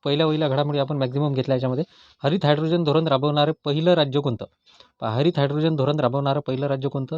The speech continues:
तर ते आहे महाराष्ट्र. कोणतं आहे? महाराष्ट्र राज्य आहे जे हरित हायड्रोजन धोरण राबवणारं पहिलं राज्य ठरलेलं आहे. नेक्स्ट क्वेश्चनवर जाणार आहे आपण.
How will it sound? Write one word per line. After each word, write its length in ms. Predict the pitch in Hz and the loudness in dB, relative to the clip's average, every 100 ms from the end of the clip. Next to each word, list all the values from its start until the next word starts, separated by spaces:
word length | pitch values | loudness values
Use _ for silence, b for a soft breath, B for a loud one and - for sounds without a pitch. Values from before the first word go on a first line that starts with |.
| - | -8
तर 40 | 123 | -4
ते 120 | 139 | 0
आहे 120 | 139 151 | 0 0
महाराष्ट्र. 500 | 131 123 101 - - | 0 0 0 -6 -10
कोणतं 220 | 123 139 | -6 -4
आहे? 60 | 190 b b _ | -6 b b _
महाराष्ट्र 420 | 123 139 156 143 160 | -2 2 2 0 0
राज्य 240 | 127 131 | 0 2
आहे 100 | 143 | 0
जे 160 | 135 160 - | 0 -2 -4
हरित 160 | 127 165 | -2 0
हायड्रोजन 360 | 135 135 139 147 | 0 0 -2 0
धोरण 240 | 127 143 | 0 0
राबवणारं 400 | 117 127 135 123 | 0 0 0 -2
पहिलं 280 | - 131 139 | -2 -2 -2
राज्य 240 | 127 120 | -2 -4
ठरलेलं 400 | 143 113 110 117 190 B B - | -4 -4 -2 -4 -6 B B -6
आहे. 200 | 127 107 - b b b _ | -4 -4 -10 b b b _
नेक्स्ट 220 | 147 160 - | -2 -2 -2
क्वेश्चनवर 380 | 170 170 165 | -2 0 0
जाणार 240 | 151 147 151 | 0 0 2
आहे 80 | 147 | 0
आपण. 160 | 156 | -2